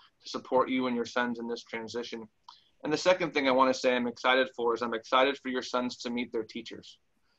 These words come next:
The teachers at Jesuit High School are the engine that makes this mission work. They run it.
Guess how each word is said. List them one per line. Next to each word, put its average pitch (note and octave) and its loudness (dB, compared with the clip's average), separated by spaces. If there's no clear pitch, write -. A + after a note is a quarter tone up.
The A2 0
teachers D#3 2
at A2+ 0
Jesuit C#3 4
High C3 4
School - 0
are B2 4
the B2 -4
engine C#3+ -2
that B2 0
makes B2+ -4
this B2+ -6
mission A#2+ -6
work. G#2+ -6
They A#2 -6
run B2 0
it. - -10